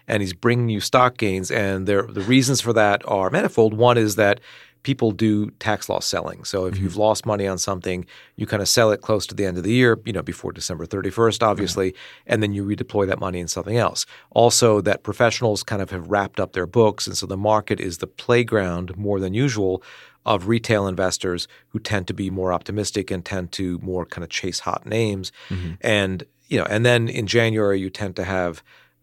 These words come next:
Speaker 1: very clearly a trend of beaten down stocks, and you had that this year for sure.
Speaker 2: Yeah.
Speaker 1: It continued for quite a while, where the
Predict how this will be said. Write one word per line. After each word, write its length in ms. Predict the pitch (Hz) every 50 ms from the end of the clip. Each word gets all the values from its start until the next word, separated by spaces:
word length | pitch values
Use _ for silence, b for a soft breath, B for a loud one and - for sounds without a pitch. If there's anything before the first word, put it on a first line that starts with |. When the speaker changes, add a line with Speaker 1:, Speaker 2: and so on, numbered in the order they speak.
| - -
Speaker 1:
very 420 | 85 85 82 120 131 143 147 120
clearly 520 | 104 - - - 104 92 95 92 90 87
a 60 | 82 80
trend 520 | - - - 98 92 87 82 82 85 - - -
of 380 | - 98 92 87 87 85 80 - _
beaten 240 | - 110 101 - 104
down 220 | 90 101 92 87
stocks, 360 | 85 - - 98 87 85 - -
and 80 | 90
you 60 | 87
had 220 | 85 95 104 101 87
that 160 | 87 82 -
this 260 | - 104 101 - -
year 140 | 92 85 87
for 160 | - - -
sure. 480 | - - - 123 110 92 - - - -
Speaker 2:
Yeah. 220 | - 113 101 82 80
Speaker 1:
It 100 | - -
continued 380 | - 95 85 110 107 101 92
for 100 | - 98
quite 180 | - - 113 113
a 40 | 120
while, 320 | 131 143 131 123 117 B B B B B B B
where 260 | - 117 113 110 107 107
the 300 | - - 120 113 104